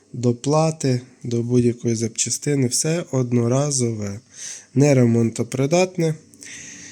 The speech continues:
і не захищене ні від дощу, ні від пилу, ні від бруду,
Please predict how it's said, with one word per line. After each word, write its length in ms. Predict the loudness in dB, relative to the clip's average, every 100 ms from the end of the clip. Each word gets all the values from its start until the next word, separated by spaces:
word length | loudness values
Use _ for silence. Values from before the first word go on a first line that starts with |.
| -12 2
і 140 | 4
не 160 | 6 6
захищене 760 | 2 0 0 0 0 -2 0
ні 180 | 4 4
від 180 | 4 2
дощу, 460 | 0 0 0 0
ні 200 | 2 4
від 260 | 4 2 -2 _
пилу, 500 | 2 4 4 0 -2 -8 -20 _
ні 200 | 0 2
від 280 | 2 -2 -4
бруду, 540 | -2 0 0 0 -2